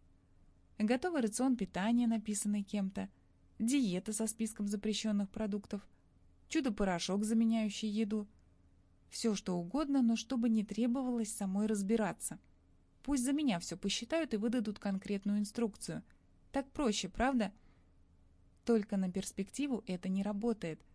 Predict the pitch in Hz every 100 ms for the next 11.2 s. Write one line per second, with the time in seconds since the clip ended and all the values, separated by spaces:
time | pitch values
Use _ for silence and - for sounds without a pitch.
0 | - _ _ _ - - 247 240 233 226
1 | - 220 226 226 190 185 190 190 233 262
2 | 294 233 214 202 233 - 185 202 196 190
3 | 190 196 202 214 208 175 151 - - _
4 | - - _ - - - _ _ - 254
5 | 220 214 220 240 247 285 311 - 220 208
6 | 202 214 208 - 226 - 247 226 190 -
7 | 170 170 - - - 233 233 214 233 247
8 | 214 190 196 190 208 196 208 202 190 170
9 | 190 226 208 190 185 185 180 165 165 185
10 | 202 175 175 - 165 160 - 185 185 185
11 | - 160